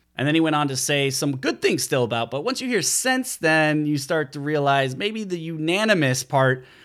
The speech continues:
of the confidence is no longer there, so the Rams have decided to move forward without Skip Peete. So many questions, and this is just the beginning, folks.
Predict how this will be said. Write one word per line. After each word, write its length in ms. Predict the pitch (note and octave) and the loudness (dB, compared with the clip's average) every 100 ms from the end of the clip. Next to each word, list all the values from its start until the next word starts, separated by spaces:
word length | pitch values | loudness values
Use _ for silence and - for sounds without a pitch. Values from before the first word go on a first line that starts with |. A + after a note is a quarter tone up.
| - | -6
of 240 | - B2+ A#2 | 2 2 2
the 80 | |
confidence 680 | C3 C#3 C3+ B2+ B2+ B2 - - | 2 4 4 2 -2 -4 -6 -4
is 240 | C#3 B2 | -4 -2
no 180 | C#3 C3 | -2 0
longer 440 | B2+ B2+ A#2 A#2 | 0 0 0 -4
there, 320 | A#2 B2 B2+ | -2 0 0
so 160 | A#2+ A2+ | -2 -6
the 80 | A2+ | -6
Rams 340 | B2 C3 B2 | -2 -2 -2
have 100 | A2 | -6
decided 380 | G#2+ - B2+ B2 | -10 -4 -2 0
to 60 | A2+ | -2
move 260 | A2 B2+ | -2 -4
forward 280 | B2+ B2 A#2 | -2 -2 -2
without 360 | G2+ B2 B2+ - | -4 -4 -4 -6
Skip 340 | - B2 - | -8 -8 -8
Peete. 340 | - C3 C#3 - _ _ - | -4 -2 -4 -8 _ _ -18
So 520 | - F3 F#3 G#3+ C#3+ | -8 0 2 2 -2
many 420 | C3 D#3 E3 D#3+ C3+ | -4 -2 0 -2 -4
questions, 500 | - D#3 D#3 F3 D#3 | -4 -4 -2 -4 -2
and 120 | C#3 D#3+ | 0 0
this 200 | C#4+ C#4+ | 0 -2
is 60 | |
just 120 | D#4+ | -4
the 80 | - | -4
beginning, 320 | G3 A3+ B3 | -2 0 0
folks. 300 | F#3 F#3 E3+ | 2 2 2